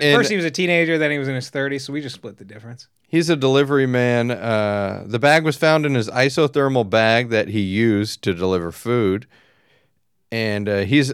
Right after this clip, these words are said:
Speaker 2: he's still, I guess he's still being detained until they figure out what's going on. But he claims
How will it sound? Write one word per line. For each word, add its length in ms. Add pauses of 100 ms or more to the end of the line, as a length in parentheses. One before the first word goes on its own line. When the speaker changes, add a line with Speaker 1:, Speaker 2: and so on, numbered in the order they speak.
Speaker 2:
he's 200
still, 460 (260)
I 80
guess 240
he's 180
still 300
being 240
detained 760 (260)
until 180
they 100
figure 280
out 60
what's 180
going 320
on. 260
But 140
he 160
claims 580